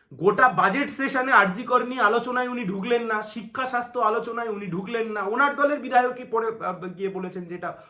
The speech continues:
অনুচিত হয়েছে। তাই জন্য যারা প্রশ্ন করেছেন, তাদের সবাইকে কুর্নিশ জানাচ্ছি। বিশ্বের যে কোনো দরবারে, বিশ্বের যে কোনো জায়গায় শাসককে প্রশ্ন করাটা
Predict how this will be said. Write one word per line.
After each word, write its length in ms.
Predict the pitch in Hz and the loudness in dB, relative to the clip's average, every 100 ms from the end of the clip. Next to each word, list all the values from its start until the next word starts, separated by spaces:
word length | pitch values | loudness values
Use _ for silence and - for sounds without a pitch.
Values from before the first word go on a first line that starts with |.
| _ 143 | _ -8
অনুচিত 460 | 175 233 226 180 | -6 -6 -10 -8
হয়েছে। 320 | 170 160 - - _ _ _ | -8 -10 -14 -20 _ _ _
তাই 120 | - 143 | -10 -8
জন্য 300 | 190 202 - | -6 -6 -6
যারা 260 | 131 190 | -4 -4
প্রশ্ন 380 | 247 156 - 147 | -6 -10 -10 -10
করেছেন, 400 | 123 110 110 165 - _ - | -10 -12 -12 -16 -16 _ -14
তাদের 180 | 120 | -10
সবাইকে 440 | 147 123 135 143 160 - | -10 -10 -12 -12 -14 -12
কুর্নিশ 400 | 139 139 127 101 | -10 -8 -10 -10
জানাচ্ছি। 500 | 85 82 - _ - _ _ _ _ | -16 -16 -20 _ -20 _ _ _ _
বিশ্বের 880 | 107 135 185 - - 233 247 185 117 | -10 -6 -6 -8 -8 -4 -4 -4 -12
যে 220 | - 165 | -6 -6
কোনো 380 | - 208 220 220 | -4 -4 -2 -4
দরবারে, 600 | 156 127 143 147 135 - - _ _ _ | -4 -2 -2 0 -2 -6 -14 _ _ _
বিশ্বের 640 | 110 151 - - 196 131 | -10 -8 -6 0 0 0
যে 160 | - 156 | -4 -4
কোনো 320 | 156 214 220 | -2 0 0
জায়গায় 520 | 147 143 135 117 - - _ _ _ | 0 0 -2 -6 -8 -10 _ _ _
শাসককে 720 | - - 156 156 202 202 196 | -18 -4 -4 0 -2 -2 -2
প্রশ্ন 520 | 156 - 165 - 175 156 | -2 -2 -6 -4 -8 -8
করাটা 600 | 131 143 151 208 294 | -6 -4 -2 -2 -4